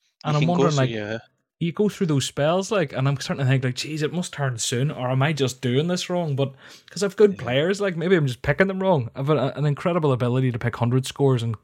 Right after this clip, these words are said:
Speaker 1: couple them with forty scores, but
Speaker 2: <laughs>
Speaker 1: look,
Speaker 2: Yeah.
Speaker 1: hopefully it changes.
Speaker 2: Yeah, I think it
Speaker 1: Um,
Speaker 2: will.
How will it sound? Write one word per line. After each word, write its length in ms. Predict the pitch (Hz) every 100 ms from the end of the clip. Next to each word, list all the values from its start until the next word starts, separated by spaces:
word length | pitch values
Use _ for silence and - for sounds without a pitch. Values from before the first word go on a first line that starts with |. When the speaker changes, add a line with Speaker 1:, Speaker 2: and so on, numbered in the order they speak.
| -
Speaker 1:
couple 240 | - 113 110
them 100 | 117
with 120 | 104
forty 300 | - 120 143
scores, 360 | - 156 151 -
but 100 | 120
Speaker 2:
<laughs> 1120 | 120 117 120 120 117 - - - - - - 143
Speaker 1:
look, 200 | 151 -
Speaker 2:
Yeah. 60 |
Speaker 1:
hopefully 180 | - 170
it 100 | 131
changes. 540 | - 117 117 127 127 - _ _ _ - -
Speaker 2:
Yeah, 220 | 120 143
I 20 |
think 140 | 117
it 60 | 117
Speaker 1:
Um, 40 |
Speaker 2:
will. 280 | 107 110 120